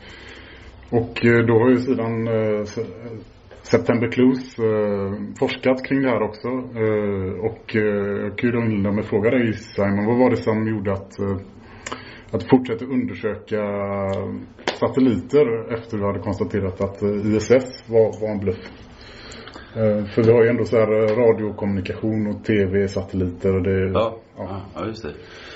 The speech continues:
Speaker 2: Nej, det var liksom bara en, eh, logisk, eh, eh, tankegång. Alltså att försöka se då, eftersom I S S är ju en satellit, kan man säga.
Speaker 1: Mm.
Speaker 2: Eh,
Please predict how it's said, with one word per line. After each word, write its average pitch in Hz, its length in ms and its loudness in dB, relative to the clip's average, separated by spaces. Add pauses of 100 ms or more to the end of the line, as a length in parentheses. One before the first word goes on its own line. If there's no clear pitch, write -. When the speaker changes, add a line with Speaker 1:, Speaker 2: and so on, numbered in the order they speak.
(340)
Speaker 2:
Nej, 127 300 0
det 113 120 0
var 107 140 0
liksom 104 300 -8
bara 101 220 -6
en, 107 260 -8
eh, 107 200 -4 (1300)
logisk, 98 920 -4
eh, 90 320 0
eh, - 1600 -12
tankegång. 104 840 -2
Alltså 92 540 -6
att 92 120 -4
försöka 95 520 -8
se 98 280 -4
då, 90 340 0 (460)
eftersom 101 360 -6
I 104 100 0
S 98 180 -4
S - 240 0
är 87 180 -2
ju 117 200 0
en 90 460 -2
satellit, - 680 -8 (200)
kan 110 140 -6
man 107 140 -2
säga. 90 340 0 (280)
Speaker 1:
Mm. 110 280 4 (560)
Speaker 2:
Eh, 87 840 -4